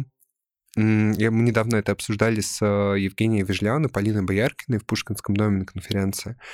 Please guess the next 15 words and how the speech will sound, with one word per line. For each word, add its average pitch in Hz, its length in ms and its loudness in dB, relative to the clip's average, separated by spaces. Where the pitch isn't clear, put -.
И 104 80 0
я 110 120 4
тогда 143 340 2
сформулировал 127 680 0
для 101 120 0
себя, 101 360 -2
что 101 400 -2
вот 98 140 -8
когда 117 280 0
мы 110 80 -2
смотрим 107 460 0
на 101 280 0
литературу 110 480 0
девятнадцатого 131 720 0
века, 101 340 -4